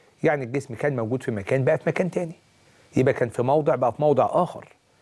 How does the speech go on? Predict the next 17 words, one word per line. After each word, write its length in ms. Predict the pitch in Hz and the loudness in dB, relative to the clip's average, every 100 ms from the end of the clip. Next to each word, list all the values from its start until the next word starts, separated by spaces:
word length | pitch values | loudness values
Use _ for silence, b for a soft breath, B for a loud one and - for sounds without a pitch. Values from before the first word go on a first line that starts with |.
| B B B | B B B
ونتيجة 440 | 120 135 233 190 156 | 0 2 2 2 0
انتقاله 440 | 143 135 - 160 135 | -2 -4 2 2 2
من 100 | 127 | 0
الموضع 320 | 135 143 127 | 2 2 2
ده 160 | 127 | 2
للموضع 380 | 127 120 127 113 | 0 2 2 2
ده 220 | 104 117 117 | 2 0 2
أكيد 540 | 117 - 202 143 101 - | 0 2 4 2 0 0
بقى 200 | 117 120 | 2 4
ليه 260 | 127 113 | 2 0
إزاحة. 440 | 104 98 - - - _ _ _ _ _ _ _ _ _ _ _ _ _ _ B B B B - | -2 -4 -4 -8 -16 _ _ _ _ _ _ _ _ _ _ _ _ _ _ B B B B 0
طيب 240 | 143 117 - | 0 0 2
وهو 240 | 147 233 | 4 6
بينتقل 540 | 214 170 131 156 - 98 98 | 4 2 2 -2 -2 -12 -14
مش 120 | - | -6
خد 160 | 139 131 | 0 2
وقت، 340 | 151 - | 0 -2